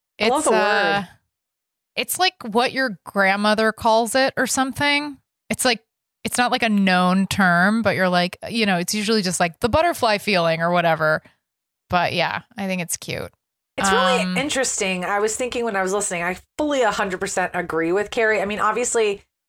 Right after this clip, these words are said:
Speaker 1: there are so many different kinds of marriages. There are, are arranged marriages. There are marriages of convenience. There are all kinds of things. Um, and there's no one right or wrong. I would say as an American, I'm a little more, uh, familiar with the Zaza Zoo marriage.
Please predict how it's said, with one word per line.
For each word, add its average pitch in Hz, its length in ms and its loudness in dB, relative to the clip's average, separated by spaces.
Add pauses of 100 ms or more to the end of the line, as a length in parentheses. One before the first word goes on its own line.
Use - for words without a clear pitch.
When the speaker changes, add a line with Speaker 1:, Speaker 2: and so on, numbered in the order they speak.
(200)
Speaker 1:
there 214 140 2
are 196 40 0
so 269 220 2
many 247 140 0
different 214 260 0
kinds 226 180 -2
of 220 80 -2
marriages. 233 460 -2
There 160 260 -2
are, 165 60 0 (140)
are 175 260 0
arranged 233 380 -2
marriages. 147 520 -4
There 147 180 -2
are 151 120 -2
marriages 170 400 -4
of 185 80 -4
convenience. 214 600 -4
There 151 180 -2
are 151 220 -2
all 185 200 0
kinds 208 340 -4
of 170 140 -2
things. 139 340 -8 (460)
Um, 170 300 -4
and 180 100 -4
there's 185 140 -2
no 196 180 0
one 175 420 -2
right 165 340 0
or 156 120 0
wrong. 165 300 0
I 165 140 -2
would 175 120 -2
say 175 140 0
as 165 100 0
an 170 80 -6
American, 170 720 -2
I'm 165 160 -4
a 170 80 0
little 160 220 0
more, 160 480 -2 (480)
uh, 135 140 -4
familiar 175 360 -2
with 165 140 0
the 165 80 -6
Zaza 160 420 0
Zoo 151 300 -4
marriage. 247 580 -2